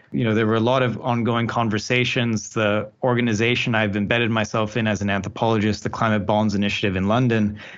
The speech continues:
was looking at sukuk as a way to expand markets, particularly in Southeast Asia and Indonesia, uh, also in the Middle East. So there were a lot of conversations happening there. And also in, in twenty seventeen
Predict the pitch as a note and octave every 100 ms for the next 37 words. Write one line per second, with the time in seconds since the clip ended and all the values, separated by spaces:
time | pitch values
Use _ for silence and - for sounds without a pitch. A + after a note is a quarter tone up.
0 | - - A#2+ G#2 A2+ C3+ C#3+ C3+ B2 B2
1 | B2 B2+ B2 A#2+ G#2+ G#2 A2 B2+ C3+ A#2
2 | A#2+ A#2 A2+ - - B2+ B2+ B2+ G#2 G#2+
3 | A2 G#2+ A2+ G2+ - - - _ - B2+
4 | F3 E3+ D3 C#3 B2 A2+ A#2 - B2 A2+
5 | A2+ G#2 B2 B2+ A#2 A#2+ A2+ A2+ A2 G#2+
6 | G#2 B2+ A#2+ B2 A2+ G#2+ - - - -
7 | A#2 A2 A2 A2 G#2+ - A2 G#2+ G2+ G2
8 | G2+ A2+ A#2+ A#2 - - - _ _ -
9 | E3 - B2+ A#2 B2 A2+ A#2+ D3 C#3 C3+
10 | B2 A2+ B2+ G#2+ A2+ G#2+ G#2 G2 G2 F#2+
11 | A2+ C3+ B2+ A#2 A#2 - _ _ _ -
12 | C3 B2 A#2 A2+ C3+ - C#3 C#3 - B2+
13 | A#2+ A#2 A#2 A2 G#2 - C#3 B2 A#2+ G#2+
14 | G#2 G3 D3+ G#2 G2